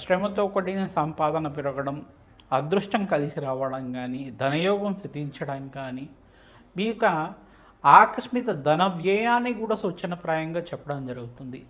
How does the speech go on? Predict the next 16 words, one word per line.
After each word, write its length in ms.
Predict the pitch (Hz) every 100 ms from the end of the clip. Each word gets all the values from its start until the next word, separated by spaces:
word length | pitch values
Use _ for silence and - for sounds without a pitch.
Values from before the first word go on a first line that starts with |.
| -
రాహుకేతులు 760 | 139 160 175 226 220 202 202 196
అనేది 240 | 185 208 226
ఒక 180 | -
భ్రాంతిని 680 | 139 123 143 190 247 277 262
కలిగించే 680 | 254 175 175 180 175 208 160
గ్రహాలు, 420 | 131 110 143 147 131 - -
ఒక 120 | - 143
ఛాయాగ్రహాలు 840 | - 147 175 190 165 143 147 139
అన్నమాట. 360 | 139 123 123 120 - - - - - -
ఈ 40 | 165
యొక్క 180 | 160 175 143 143 175 - -
వివిధ 300 | 165 190 214
స్థానాల్లో 720 | 202 - 185 185 202 202 208 180
గ్రహాల 340 | 147 135 185 196
యొక్క 260 | 196 196
స్థితిగతి 600 | 202 180 156 170 175 165